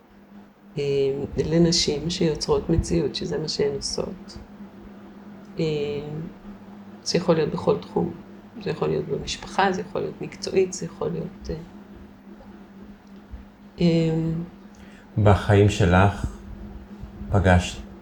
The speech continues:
Speaker 2: נשים, אה, שיצרו מציאות, נגיד בתור ילדה?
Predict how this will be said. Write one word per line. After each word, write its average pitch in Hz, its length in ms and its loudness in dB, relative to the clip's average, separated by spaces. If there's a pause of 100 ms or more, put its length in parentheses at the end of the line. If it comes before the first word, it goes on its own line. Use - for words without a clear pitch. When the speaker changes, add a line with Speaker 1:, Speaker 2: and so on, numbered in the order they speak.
(100)
Speaker 2:
נשים, 95 720 4 (180)
אה, 85 360 2
שיצרו 92 380 2
מציאות, 120 680 4 (160)
נגיד 85 200 -2
בתור 82 280 -2
ילדה? 92 520 4